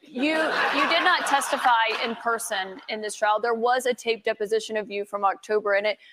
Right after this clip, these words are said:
you defended the comments that you made on that Access Hollywood tape about being able to grab women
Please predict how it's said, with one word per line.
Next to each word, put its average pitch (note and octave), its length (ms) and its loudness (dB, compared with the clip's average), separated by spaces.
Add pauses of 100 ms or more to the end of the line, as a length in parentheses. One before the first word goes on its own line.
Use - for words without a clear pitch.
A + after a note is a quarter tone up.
(100)
you C4 140 2
defended E4+ 420 2
the A4+ 60 4
comments C4+ 460 2
that G#3 120 2
you A3+ 100 0
made A3 260 4
on G3+ 100 6
that F3+ 180 0
Access G#3 380 0
Hollywood G3 480 2
tape G3 360 0
about G3+ 240 4
being A3+ 160 2
able A3+ 200 2
to A3 120 -4
grab G#3 500 4
women F#3+ 460 2